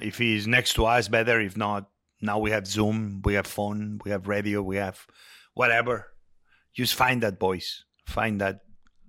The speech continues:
find that lighthouse. We all need to understand how, what our lighthouse is, what those people are that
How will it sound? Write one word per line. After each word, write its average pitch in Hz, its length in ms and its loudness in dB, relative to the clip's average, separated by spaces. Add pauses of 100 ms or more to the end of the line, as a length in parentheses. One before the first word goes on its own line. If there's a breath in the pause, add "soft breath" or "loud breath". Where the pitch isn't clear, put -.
(180)
find 131 300 2
that 139 160 4
lighthouse. 101 720 2 (800 loud breath)
We 127 220 4
all 123 120 6
need 117 220 0
to 117 60 -2
understand 110 420 0
how, 98 240 -2
what 110 300 2
our 107 220 4
lighthouse 98 580 0
is, - 340 -12 (120)
what 104 280 -2
those 113 260 0
people 92 600 -6 (960)
are 107 340 4
that 101 340 -2